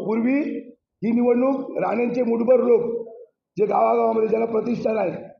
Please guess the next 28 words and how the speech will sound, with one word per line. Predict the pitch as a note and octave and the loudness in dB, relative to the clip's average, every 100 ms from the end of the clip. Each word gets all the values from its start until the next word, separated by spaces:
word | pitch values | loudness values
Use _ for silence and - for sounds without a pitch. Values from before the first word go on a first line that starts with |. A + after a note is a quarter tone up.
| _ _ - | _ _ -6
ते | F#3+ | 0
मुठभर | G#3 A3+ A#3+ C4 | 0 0 4 4
लोक | B3+ A3+ | 6 4
दलाल, | F3 B3 B3+ G#3+ - - - - _ - | 4 4 4 2 -4 -10 -14 -20 _ 0
दलालांच्या | A3+ C4+ C#4 C#4 | 4 4 4 4
हातामध्ये | C#4 C#4+ C#4 C4 | 2 4 4 2
निवडणूक | B3+ B3 A#3+ A3+ | 2 2 2 2
होती. | G3+ F3 D3+ - - _ - | 0 0 -6 -8 -18 _ -8
आता | - A#3+ | -2 0
ही | B3 | 2
निवडणूक | B3 B3 B3 A#3+ | 2 2 2 0
दलालांच्या | G#3 A3+ A3+ - A3+ | 2 2 2 0 -2
हातामध्ये | A3 G#3+ G#3 | -2 0 2
नाही, | A#3 A#3 | 2 0
ही | |
निवडणूक | G#3 G3+ G#3+ G3 | 0 -2 0 -2
जनतेच्या | D#3+ F#3 G3+ A#2 A3+ | -2 -4 -2 -2 0
हातामध्ये | G3 G#3 F#3+ F#3 | 0 -2 -2 -2
आहे. | B2+ - - _ - | -2 -8 -16 _ -12
किती | G3+ C#4 | -2 0
दलाल | C4 C4 B3 | 2 4 4
जरी | B3 B3+ | 2 2
त्या | A#3+ | 0
ठिकाणी | A3+ A#3 | 0 0
पैसे | - G#3+ - | 0 -2 0
वाटत | A3+ A3 - - | -2 -2 -4 -4
फिरले, | G3 G3+ E3+ - - F3 | -4 -2 -4 -8 -8 -4
दहशत | G3 A#3 | 0 0